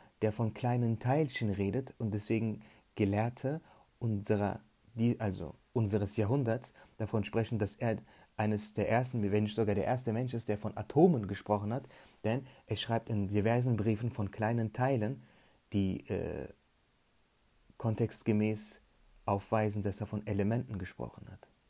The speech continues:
den Grundbausteinen der Natur, die wir heute als Periodensystem kennen. Weil Gelehrte seinesgleichen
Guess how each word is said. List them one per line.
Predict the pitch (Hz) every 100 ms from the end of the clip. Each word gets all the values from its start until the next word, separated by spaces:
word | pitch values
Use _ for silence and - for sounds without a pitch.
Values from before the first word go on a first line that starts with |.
| -
den | 95
Grundbausteinen | 90 110 107 110 110 107 113 107
der | 101
Natur, | 98 - 120 135 151 _ _ _ -
die | 95
wir | 104
heute | 98 107
als | 104
Periodensystem | 113 110 117 135 95 - 71 69
kennen. | - - - - _ _ - - - - - _ _ -
Weil | 107 104 - - _ _ _ _ -
Gelehrte | 107 131 139 113
seinesgleichen | 107 127 127 - 120 131 - 69